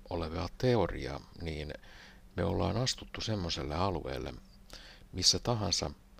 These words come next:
suhteessa toiseen ihmiseen, että meidän on enää vaikea nähdä siinä vaiheessa, että ongelma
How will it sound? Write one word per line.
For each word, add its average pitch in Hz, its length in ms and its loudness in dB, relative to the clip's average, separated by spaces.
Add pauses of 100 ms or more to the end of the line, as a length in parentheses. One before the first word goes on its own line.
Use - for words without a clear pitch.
(760)
suhteessa - 720 2 (380)
toiseen 87 480 2
ihmiseen, - 560 -4
että - 380 -8 (560)
meidän 87 380 4
on 92 160 0
enää 80 380 2
vaikea 85 560 2
nähdä 90 460 0 (300)
siinä 85 420 2
vaiheessa, - 640 -2
että - 260 -8 (1160)
ongelma 87 580 4